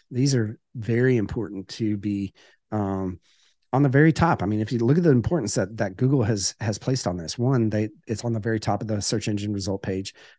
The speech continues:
Number two, they bring your reviews in. Okay. G-, again, coming back to those reviews and how important that reviews are and the rating of those reviews, right? It also is important here, you know, how, how long have you been in business, right? That's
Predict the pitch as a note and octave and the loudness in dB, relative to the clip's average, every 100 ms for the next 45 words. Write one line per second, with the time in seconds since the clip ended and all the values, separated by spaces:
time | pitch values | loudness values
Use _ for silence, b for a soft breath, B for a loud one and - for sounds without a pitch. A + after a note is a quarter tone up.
0 | A#2 A2 G#2 - F3 D#3 B2 A#2+ B2 D#3 | -6 -4 -4 2 6 6 6 2 4 4
1 | C3+ F#2+ F#2+ G2+ C#3+ G2+ D#2+ E2+ A#2+ _ | 4 2 -2 2 2 2 -2 -8 -8 _
2 | - G2+ A2+ G#2+ A2 G#2 C#3+ G#2+ G2 A#2+ | -8 -4 -4 -4 -6 0 2 2 0 -2
3 | G#2+ G#2+ - A2 G2 G2 F#2 A2+ G2 F2+ | 0 -2 -2 -4 -2 -6 -2 -2 0 -4
4 | G#2+ G2 - A#2+ A2 G2+ F#2 F2 F#2 F#2 | -6 -8 -8 -8 -6 -8 -8 -8 -6 -6
5 | G#2+ G#2+ F2+ B B B B - C3 D3 | -4 -4 -6 B B B B -4 0 2
6 | B2 - G2+ G#2+ B2+ C#3+ G#2 F2 F#2 F2 | 0 -2 -4 0 2 2 0 -2 -4 -4
7 | F2 E2 E2+ G#2+ - b b b - G#2 | -6 -8 -10 -8 -10 b b b -6 -4
8 | A#2 - b b b b _ A#2 C3 G#3 | -4 -6 b b b b _ 2 4 4
9 | D#3+ D3 D#3 - - B2+ C3+ - G3+ - | 4 6 4 0 -2 2 2 2 -2 0
10 | C#3 D3 D3 C#3+ C3+ - C#3 C#3 - B2+ | 2 4 4 4 2 2 0 0 0 2
11 | C#3+ D3+ D3+ D3 C#3 D3+ D3 A#2+ D#3+ C3+ | 4 4 4 2 4 4 4 2 -2 -6
12 | - - - _ F2+ A#2 A#2 - E2 G2 | -8 -10 -12 _ -4 -4 -4 -8 -8 -4
13 | B2+ C3+ C3 - | 0 2 0 -4